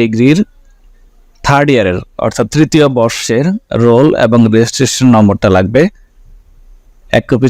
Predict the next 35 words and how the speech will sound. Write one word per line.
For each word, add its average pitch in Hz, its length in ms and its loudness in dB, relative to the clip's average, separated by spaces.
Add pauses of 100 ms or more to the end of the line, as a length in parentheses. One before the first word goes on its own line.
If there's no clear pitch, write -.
ছবি 117 260 0
লাগবে, 131 220 0 (140)
আর 117 140 0
আপনার 113 240 0 (360)
জন্ম 135 200 2 (140)
তারিখটা 110 320 -2
লাগবে, 95 240 0
অর্থাৎ 117 280 0
ভোটার 120 260 0
আইডি 117 220 2
কার্ড 117 200 2
অনুসারে 135 380 0
আপনার 120 240 -2
জন্ম 113 160 2 (120)
তারিখটা 98 300 -2 (300)
লাগবে। 90 260 -2 (1120)
এগুলো 135 220 2 (120)
দিলে 135 180 2 (120)
আপনি 127 140 -4 (200)
অনলাইন, 110 220 0 (120)
আর 117 120 2
এক - 60 -16
কপি 131 220 -2
ছবি 113 200 2
লাগবে, 95 220 -2 (360)
এগুলো 143 200 2
দিয়ে 147 160 2
আপনি 131 180 -2
অনলাইনে 113 300 2
ফর্মটা 110 320 -2
পূরণ 123 260 0
করা 110 280 0 (140)
শেষ 131 220 -4
করতে - 260 -4
পারবেন। 87 260 0